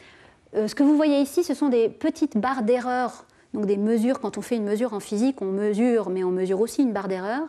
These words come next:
Ces barres d'erreur ont été multipliées par quatre cents pour qu'on puisse les voir. Donc c'est une mesure qui est vraiment,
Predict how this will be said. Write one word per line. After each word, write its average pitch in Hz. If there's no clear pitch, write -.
Ces 208
barres 247
d'erreur 277
ont 226
été 220
multipliées 240
par -
quatre 254
cents 208
pour -
qu'on 190
puisse 185
les 190
voir. 190
Donc 220
c'est -
une 196
mesure 208
qui 196
est -
vraiment, 208